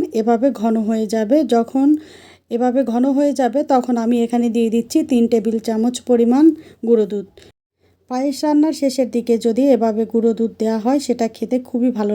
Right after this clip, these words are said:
লাগে এবং এর ফ্লেভারটাও অনেক বেশি ভালো আসে। আর মিষ্টি জাতীয় সকল খাবারে গুঁড়ো দুধ ব্যবহার করতে আমি খুবই পছন্দ করি। এভাবে গুঁড়ো দুধটা মিশিয়ে নেওয়ার পরে আমি দুই মিনিটের মতো রান্না করে নিব এবং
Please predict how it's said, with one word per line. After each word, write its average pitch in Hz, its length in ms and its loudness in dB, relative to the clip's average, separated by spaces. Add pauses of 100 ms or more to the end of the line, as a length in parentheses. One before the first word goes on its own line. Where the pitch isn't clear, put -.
লাগে 220 200 0 (120)
এবং 220 140 -2 (120)
এর 220 140 -2
ফ্লেভারটাও 240 580 0
অনেক 214 140 -2 (100)
বেশি 233 180 -2 (120)
ভালো 202 180 -2 (120)
আসে। 202 200 -10 (520)
আর 214 100 -2 (440)
মিষ্টি 233 320 -4
জাতীয় 294 260 2 (100)
সকল 240 200 2 (100)
খাবারে 220 300 0 (100)
গুঁড়ো 220 240 2
দুধ 214 100 -4 (100)
ব্যবহার 214 320 -4
করতে 220 200 -8 (120)
আমি 233 180 -2
খুবই 262 200 0 (100)
পছন্দ 214 280 -4 (120)
করি। 196 180 -12 (480)
এভাবে 277 240 0 (100)
গুঁড়ো 277 240 0
দুধটা 262 300 -2 (640)
মিশিয়ে 254 420 0
নেওয়ার 233 240 -2 (140)
পরে 226 220 0 (220)
আমি 226 180 -2 (280)
দুই 262 120 0 (100)
মিনিটের 254 460 2
মতো 226 200 0 (320)
রান্না 220 320 0
করে 202 240 -2
নিব 196 140 -4 (960)
এবং 247 140 0